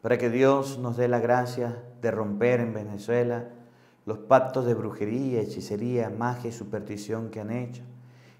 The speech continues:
y nos dé la gracia de salir de la dictadura que nos han impuesto por más de veinticinco años. Roguemos al Señor. Te lo pedimos, Señor. Escucha, Padre de bondad y de misericordia, nuestras súplicas y oraciones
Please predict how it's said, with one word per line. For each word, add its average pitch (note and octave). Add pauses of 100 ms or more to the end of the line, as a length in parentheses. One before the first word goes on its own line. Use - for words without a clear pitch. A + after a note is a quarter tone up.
(100)
y G2+
nos G#2+
dé D3
la D3+
gracia C#3
de B2+
salir C3+
de A#2+
la G#2+
dictadura G#2+ (400)
que A2
nos G#2+
han C3
impuesto B2+
por A2
más A2+
de A#2+
veinticinco G#2+
años. C3 (380)
Roguemos A#2+
al G#2
Señor. F#2 (960)
Te F#2
lo A2
pedimos, A#2
Señor. G2+ (1600)
Escucha, C#3+
Padre C#3
de A#2+
bondad A2+
y C3+
de B2
misericordia, A#2
nuestras G#2+
súplicas A#2
y G#2
oraciones G#2+